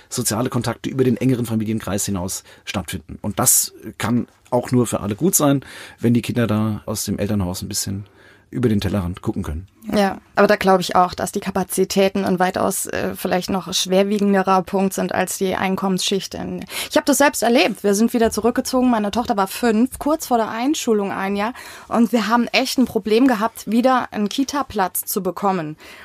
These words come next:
Speaker 2: Ich habe mehrere Monate mit meiner kleinen Tochter nebendran gearbeitet. Hätte ich nicht im Homeoffice gearbeitet, hätte ich echt ein Problem gehabt. Ich hätte ein richtiges Problem <laughs> gehabt, obwohl's ja eigentlich die, wie nennt man das? Die, die, die, die, du hast ja ein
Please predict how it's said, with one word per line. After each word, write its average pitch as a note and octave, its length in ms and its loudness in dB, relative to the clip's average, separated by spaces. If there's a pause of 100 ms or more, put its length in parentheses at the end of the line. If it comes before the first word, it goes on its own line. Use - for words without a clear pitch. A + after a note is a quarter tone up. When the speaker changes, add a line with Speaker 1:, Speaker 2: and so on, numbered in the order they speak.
(120)
Speaker 2:
Ich - 160 -6
habe - 160 -10
mehrere A#3 480 4
Monate B3+ 500 4
mit A#3 220 -2
meiner A3 260 2
kleinen G3 260 -2
Tochter A#3 340 0
nebendran G3+ 880 -2
gearbeitet. G#3+ 880 2 (220)
Hätte A3+ 200 2
ich B3 160 0
nicht A#3 200 4
im G#3 200 0
Homeoffice A#3 540 0
gearbeitet, F3 720 0
hätte G#3 140 -2
ich - 140 -8
echt - 220 -2
ein B3+ 80 6
Problem A3 380 -2
gehabt. G#3 360 -6 (220)
Ich - 80 -8
hätte A#3+ 160 2
ein A3 80 2
richtiges C4+ 480 0
Problem A#3 440 0
<laughs> - 20 2
gehabt, D#4 540 -4 (340)
obwohl's G#3+ 400 4
ja A#3+ 120 2
eigentlich A#3+ 540 2 (200)
die, A3+ 160 2
wie A#3 120 6
nennt B3+ 240 4
man A#3+ 160 2
das? A#3 260 -6
Die, A3+ 160 -2
die, A3 140 -4
die, G#3+ 120 -4
die, G#3+ 540 -4
du G3+ 120 -4
hast A3 120 -4
ja A3 80 -4
ein G#3 160 -4